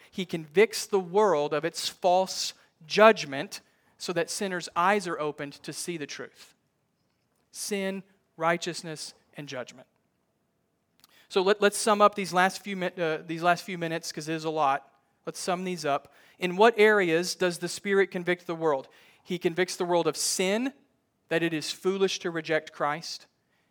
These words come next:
He convicts the world of righteousness, that our righteousness is completely unable to save us, and therefore we need Jesus' righteousness. And he convicts the world of judgment,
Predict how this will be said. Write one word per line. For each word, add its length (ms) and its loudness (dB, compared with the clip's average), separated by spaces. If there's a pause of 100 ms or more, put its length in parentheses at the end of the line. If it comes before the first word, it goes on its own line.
He 140 -8
convicts 400 -2
the 100 -4
world 240 0
of 240 -6
righteousness, 960 -2 (380)
that 260 0
our 380 6
righteousness 880 0
is 360 -6 (320)
completely 720 0
unable 340 -2
to 140 -8
save 320 -4
us, 180 -2
and 140 -12
therefore 320 -4
we 160 -10
need 240 -12
Jesus' 640 -8
righteousness. 800 -16 (760)
And 80 -8
he 80 0
convicts 360 0
the 100 -4
world 220 2
of 100 -4
judgment, 600 -2